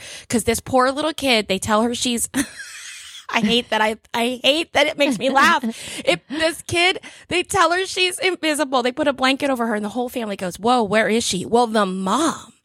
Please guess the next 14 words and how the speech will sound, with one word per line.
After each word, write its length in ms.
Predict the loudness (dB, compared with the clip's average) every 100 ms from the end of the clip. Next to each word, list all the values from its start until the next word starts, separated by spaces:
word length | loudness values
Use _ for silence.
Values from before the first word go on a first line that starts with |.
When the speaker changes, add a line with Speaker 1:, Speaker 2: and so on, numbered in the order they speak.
| _ _ -10
Speaker 1:
starts 400 | -2 -2 -2 -6
freaking 600 | -10 -6 -4 -6 -12 -12
out. 340 | -14 -16 -18 -20 _
The 80 | 0
mom 180 | 2 2
is 120 | 0
Speaker 2:
<gasps> 80 | -2
Speaker 1:
like, 160 | -4 _ _ 2
"Where 220 | 2 2
is 120 | -2
she? 260 | -6 -10 -18 _ _ -20 -20 -14 0
Where 260 | 4 4
is 140 | 2 0
she?" 280 | -6 -8